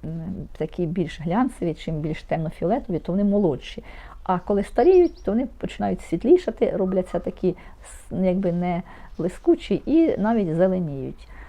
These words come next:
Тому зриваємо перший урожай баклажанів у неповному розмірі. А далі це дасть можливість наливатися ось тому другому ярусу, а другий ярус вже більш такий об'ємний буде.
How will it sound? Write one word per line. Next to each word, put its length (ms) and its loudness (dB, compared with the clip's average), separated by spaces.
Тому 300 2
зриваємо 500 2
перший 480 -2
урожай 340 2
баклажанів 640 -2
у 220 2
неповному 720 2
розмірі. 520 -6
А 100 -4
далі 240 0
це 200 -2
дасть 240 -2
можливість 500 -4
наливатися 640 -2
ось 120 -2
тому 220 0
другому 260 2
ярусу, 340 0
а 20 2
другий 220 0
ярус 220 -2
вже 180 -6
більш 280 -4
такий 320 -6
об'ємний 540 -4
буде. 300 -10